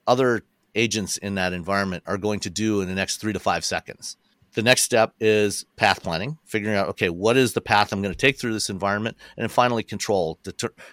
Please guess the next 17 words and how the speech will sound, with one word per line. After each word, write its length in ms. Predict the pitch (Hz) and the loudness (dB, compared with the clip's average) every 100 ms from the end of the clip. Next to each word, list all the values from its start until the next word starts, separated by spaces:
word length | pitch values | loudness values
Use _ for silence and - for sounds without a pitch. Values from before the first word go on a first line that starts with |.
| - | -16
controlling 400 | 98 135 131 123 | -2 2 2 2
the 80 | 104 | 0
actuators 720 | 98 - 107 104 95 95 - _ - | 0 0 0 -2 -2 -4 -8 _ -10
to 80 | 104 | -2
make 240 | 110 110 | 0 0
the 80 | 107 | -2
car 460 | - 101 95 95 85 - _ - | 0 2 4 2 -2 -10 _ -18
stop, 460 | - 110 110 - _ | 4 6 8 4 _
go, 200 | 98 135 | 4 4
stop, 460 | 135 - 107 107 - | 4 2 4 4 4
and 100 | 95 | -4
steer 420 | - 90 82 78 - _ _ | -6 -4 -4 -4 -8 _ _
through 260 | - 110 110 - - | -8 -4 -4 -6 -14
and 140 | 98 | -6
follow 280 | 95 101 95 | 0 2 2
that 160 | 87 - | -2 -4
path. 380 | 87 65 - | -4 -4 -8